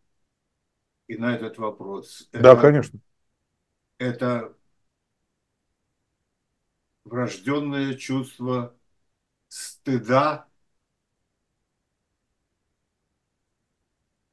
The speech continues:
Speaker 1: за нравственное,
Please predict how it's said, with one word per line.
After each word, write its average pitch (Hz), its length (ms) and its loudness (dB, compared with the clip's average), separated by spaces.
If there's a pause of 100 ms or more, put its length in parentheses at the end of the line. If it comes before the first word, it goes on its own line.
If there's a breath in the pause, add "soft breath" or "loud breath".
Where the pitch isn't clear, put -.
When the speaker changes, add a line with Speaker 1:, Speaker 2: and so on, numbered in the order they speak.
(640)
Speaker 1:
за 123 680 -6 (2500)
нравственное, 120 1000 -8